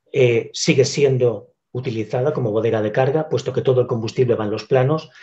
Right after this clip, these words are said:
mientras que en el K C cuarenta y seis la bodega de carga, la bodega inferior, aloja los tanques de combustible, con lo cual, eh, básicamente, solo disponen de la bodega superior y en la bodega superior o combinan pasajeros y carga,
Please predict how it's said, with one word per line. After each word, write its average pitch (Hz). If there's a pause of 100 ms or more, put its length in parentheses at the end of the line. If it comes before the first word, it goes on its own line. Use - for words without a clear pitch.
(220)
mientras 123
que -
en 107
el 104
K 117
C 127
cuarenta 117
y 110
seis 123 (380)
la 123
bodega 113
de 107
carga, 113
la 110
bodega 104
inferior, 113 (380)
aloja 120
los 107
tanques 107
de 98
combustible, 98
con 113
lo 107
cual, 143 (340)
eh, 110
básicamente, 123
solo 117
disponen 123
de 113
la 101
bodega 107
superior 135
y 123
en 110
la 101
bodega 107
superior 135
o 113
combinan 110 (560)
pasajeros 120
y 131
carga, 147